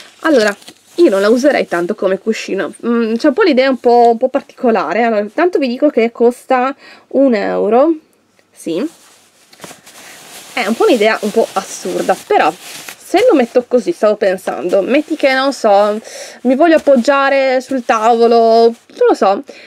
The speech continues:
appoggio la testa qua. Non so, mi è sembrata una cosa un po', un po' così, un po' creativa e, e poi è anche molto antistress. Cioè, sentite, guardate. Insomma, o anche si può mettere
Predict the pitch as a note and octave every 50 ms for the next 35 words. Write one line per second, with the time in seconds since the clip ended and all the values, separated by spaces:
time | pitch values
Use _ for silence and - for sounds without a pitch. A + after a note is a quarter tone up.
0 | - - - C5+ - C4 A3+ A3+ C#4 D#4 A#3+ G3+ F#3 - - G#3 - - - E3+
1 | _ _ _ _ _ - - - - - _ _ - G4 G4+ - C#4 B3 B3 D4
2 | F4 - G4+ D#4+ D4+ F#4 F#4+ F#4+ G4 D4+ C4+ C4+ C#4 D4+ D4+ D4 C#4+ B3 C#4+ C4+
3 | C4+ C4 C4 C4 C4+ D4 - B4+ A#4+ - F4+ D#4 A3 B3 C4 B3 C4 B3+ C#4 C4
4 | C4 B3 B3 - - - - - - - _ - - - F#4+ F4+ - - C4+ A#3+
5 | A#3 G3+ A#3 B3+ C#4+ D4+ - _ _ - - - - - - - - B3+ C4 C#4
6 | C#4 E4 - F4+ F#4+ E4+ C#4 C4 C4+ C#4 C#4+ - - D4+ C#4 B3+ A3+ B3 C4 B3
7 | - - A3+ A3+ B3 B3 - C#4 A#3+ - - A3 G#3 F#3+ F#3 F#3+ - - - -
8 | B3+ C4+ F4 F4 - - - - - - - - - - - - - F#3+ F#3+ -
9 | - - G3 F3+ - - - - - - F#3 E3 D#3+ D3+ - - - - - -
10 | - - - - - - - - - - - _ _ - - - - - - -
11 | - - - - - - - _ _ - - _ _ _ - - - - - -
12 | G#3+ G#3 - - A3+ G3+ F#3+ F#3 G3+ - - - - B3+ B3 B3 C4 D4 D#4+ E4+
13 | E4 - - F4+ F4 D#4+ - - C#4+ A#3+ - B3 A3+ A#3+ B3+ C4+ - - - C4+
14 | C4 B3+ B3+ B3+